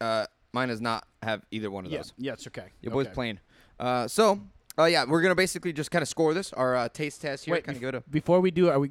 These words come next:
Speaker 2: uh, oh, I cut you off before. You, you were gonna say one out of ten? Are you gonna go one through five?
Speaker 1: Yeah, no, we can go one, one out of ten.
Speaker 2: Okay.
Speaker 1: I feel like one out of ten is a little more specific. Okay, let me go. Let me get, let's get this little.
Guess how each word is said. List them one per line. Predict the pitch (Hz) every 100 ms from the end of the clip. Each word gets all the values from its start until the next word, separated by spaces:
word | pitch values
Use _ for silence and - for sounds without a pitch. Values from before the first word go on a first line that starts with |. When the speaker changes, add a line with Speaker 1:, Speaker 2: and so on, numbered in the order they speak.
| 139
Speaker 2:
uh, | 127 117
oh, | 131 147
I | 139
cut | - 151
you | 160
off | 131
before. | 123 - 139
You, | 123
you | 127 135
were |
gonna | 123 123
say | 156
one | 123 123 127
out | 120
of |
ten? | - 190 240 _ _ _ _ _ _ _
Are | 131
you |
gonna | 147
go | 139 135
one | 139
through | 123
five? | 110 120 101 90 _ _ -
Speaker 1:
Yeah, | 190 160
no, | 185 180
we | 175
can | 226
go | 190
one, | 147 -
one | 139 135
out |
of | 113
ten. | 131 131 - -
Speaker 2:
Okay. | 123 123
Speaker 1:
I | 110 _
feel | 180
like | 156
one | 120 131
out |
of | 120
ten | - 120
is |
a |
little | 120
more | 117 117
specific. | - 110 - 120 156 _ _ _ _ _ _ _ _ _ _ _ _
Okay, | 90 - - _ -
let | 113
me | 101
go. | 90
Let |
me | 110
get, | 110
let's | - -
get | 120
this | 113
little. | 104